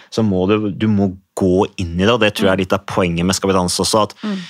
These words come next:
Speaker 1: de personene som velges, de ønsker å gjøre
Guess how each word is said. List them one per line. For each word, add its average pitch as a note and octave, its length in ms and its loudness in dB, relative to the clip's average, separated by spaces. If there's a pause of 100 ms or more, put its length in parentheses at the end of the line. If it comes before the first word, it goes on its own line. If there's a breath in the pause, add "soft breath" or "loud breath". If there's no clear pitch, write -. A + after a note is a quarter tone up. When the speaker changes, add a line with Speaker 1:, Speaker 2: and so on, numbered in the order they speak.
(120 loud breath)
Speaker 1:
de G2 340 0
personene F#2 680 0
som A2+ 200 0
velges, G2+ 720 -2 (400 soft breath)
de G#2 460 0 (160)
ønsker F#2+ 560 0
å G2 80 4
gjøre F2+ 240 2